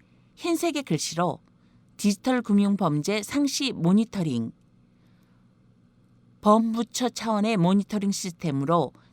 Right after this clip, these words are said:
진흥화된 금융 범죄로부터 소비자 보호. 미등록 업체 강력한 형사 처벌.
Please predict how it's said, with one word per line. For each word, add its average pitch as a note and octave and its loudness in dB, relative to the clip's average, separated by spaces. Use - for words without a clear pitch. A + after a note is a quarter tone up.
진흥화된 A#3 2
금융 A#3+ 2
범죄로부터 G3 2
소비자 D4 -2
보호. D3 -4
미등록 A#3 4
업체 G3 0
강력한 A3+ 2
형사 B3+ 0
처벌. A#3+ 2